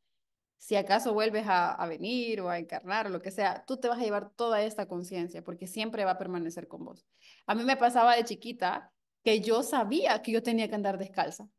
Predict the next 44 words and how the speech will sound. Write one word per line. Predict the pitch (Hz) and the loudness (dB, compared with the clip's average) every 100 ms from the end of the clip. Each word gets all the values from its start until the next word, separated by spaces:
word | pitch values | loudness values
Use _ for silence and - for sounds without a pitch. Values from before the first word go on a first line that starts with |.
| _ _ _ _ _ | _ _ _ _ _
Y | 247 233 | 2 6
yo | 254 370 277 | 8 6 4
andaba | 254 294 | 4 4
descalza | 320 359 370 262 | 2 2 0 0
y, | |
"Mami, | 240 220 | -2 -2
póngase | 254 359 330 | -2 -2 -2
el | |
zapato". | 277 247 233 | -2 -4 -2
No, | 214 240 - | -2 0 0
yo | 220 254 | 2 4
ya | 311 | 4
sabía | 294 277 339 | 2 0 -2
que | 247 | -4
tenía | 214 | -6
que | 208 | -4
andar | 185 180 | -4 -6
descalza. | 185 - 190 - - _ _ _ | -10 -12 -10 -14 -18 _ _ _
Yo | - 294 | 2 4
lo | 523 | 6
sabía | - 320 359 719 523 | 6 6 4 -2 0
ya. | 269 196 - - _ _ _ _ _ _ _ | 4 4 2 -6 _ _ _ _ _ _ _
¿Verdad, | 220 233 277 | 0 2 4
amor? | 330 427 - | 2 -2 0
Hay | 277 320 | 2 2
muchas | 381 415 | 2 0
cosas | 427 392 381 320 | 0 -2 0 0
del | 269 | -2
protocolo | 269 277 269 359 330 | -2 -2 -2 -2 0
que, | 294 | 2
amor, | 285 320 320 | 2 2 0
tú | 302 | 0
ya | 302 | 2
la | 330 | 2
hacía, | 339 320 571 - - | 0 -4 -6 -6 -6
porque | 226 226 233 | -4 -2 -2
tu | 233 226 | -4 -6
saber | 233 202 214 302 247 - - _ | -2 0 2 2 0 -4 -14 _
te | - 202 | -8 -6
persigue | 185 180 - 247 214 196 | -6 -6 -6 -6 -6 -6
a | 190 | -6
donde | 175 175 175 | -6 -8 -8
vas. | - 226 - _ _ _ _ - | -12 -14 -20 _ _ _ _ -8
Entonces, | 208 226 269 269 | -4 0 2 0